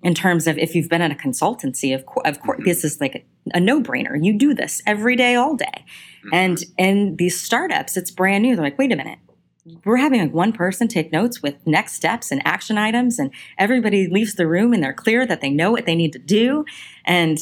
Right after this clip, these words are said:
Speaker 1: you know, we understand how many resources we have and when something's gonna be delivered and when something's gonna get shipped and launched. Wow. And so just kind of building on that and, you know, kind of spreading this, you know,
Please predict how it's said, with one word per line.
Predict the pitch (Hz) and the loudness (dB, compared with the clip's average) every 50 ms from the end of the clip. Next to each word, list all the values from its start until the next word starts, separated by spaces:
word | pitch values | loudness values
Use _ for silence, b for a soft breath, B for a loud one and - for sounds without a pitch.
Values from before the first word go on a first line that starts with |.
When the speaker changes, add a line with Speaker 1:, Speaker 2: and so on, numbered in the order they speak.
| - | -4
Speaker 1:
you | - - 175 165 | -4 -2 0 0
know, | 151 139 143 | 2 2 4
we | 156 170 | 4 4
understand | 180 196 214 214 196 196 - 214 202 196 190 | 4 2 2 0 0 0 0 0 0 0 0
how | 180 190 | 0 0
many | 170 151 139 131 | 0 0 0 0
resources | 143 170 208 208 - 233 233 226 233 226 233 | 0 0 -2 0 -2 -2 -2 -2 -4 -4 -2
we | 226 190 | -2 -2
have | 202 220 233 - 208 | 0 -2 -2 0 -2
and | 185 156 | -2 -4
when | 135 135 143 | -4 -6 -6
something's | - - 185 - 196 180 - | -6 -6 -4 -2 -4 -4 -2
gonna | - 175 160 143 | -2 -2 -2 0
be | 147 147 | -2 -4
delivered | 143 - - 135 147 180 208 254 262 254 - | -4 -4 -4 -2 -2 0 0 0 -2 -2 -2
and | 139 143 | -2 -2
when | 160 160 160 | -2 -2 -2
something's | - 180 175 - 202 196 190 - | -2 -4 -4 -2 -4 -6 -4 -4
gonna | 156 143 131 | -4 -4 -6
get | 131 - - - 156 - - | -6 -8 -6 -6 -6 -6 -4
shipped | - - - - 190 240 - - | -6 -4 -2 -2 -2 -4 -4 -6
and | 147 135 | -6 -6
launched. | 127 131 143 160 214 277 294 285 - - - B B B B B B B B B B - | -4 -2 0 0 0 0 -2 -4 -8 -10 -14 B B B B B B B B B B -4
Wow. | - - 123 - - 151 - - - - - - | -2 0 0 0 0 -2 -4 -6 -8 -12 -6 -2
And | - 175 170 165 | 0 0 0 2
so | - 185 170 165 165 160 156 151 143 151 - _ _ _ _ _ _ _ _ - | 2 2 2 4 2 2 2 2 0 -2 -6 _ _ _ _ _ _ _ _ -4
just | - 202 196 - | -2 -2 0 0
kind | - 240 240 | 0 0 0
of | 202 233 233 - | 0 -2 -2 0
building | 170 151 156 175 170 147 131 131 | 0 2 2 2 0 -2 -2 -4
on | - 127 135 139 | -6 -6 -6 -4
that | 139 139 127 - - | -4 -4 -4 -4 -2
and, | 147 147 143 139 143 | 0 0 0 0 0
you | 156 151 | 0 0
know, | 139 135 131 | 0 0 -2
kind | 131 - - 175 180 | -4 -2 -2 0 0
of | 165 - | -2 -2
spreading | - - - - 147 139 139 160 165 160 151 | -4 -8 -6 -2 -2 0 2 2 2 2 2
this, | 139 135 139 - - - - b b b b b b b b b b b _ _ - | 0 0 -2 -4 -8 -8 -10 b b b b b b b b b b b _ _ 0
you | 180 175 | 2 2
know, | 165 151 135 | 4 2 2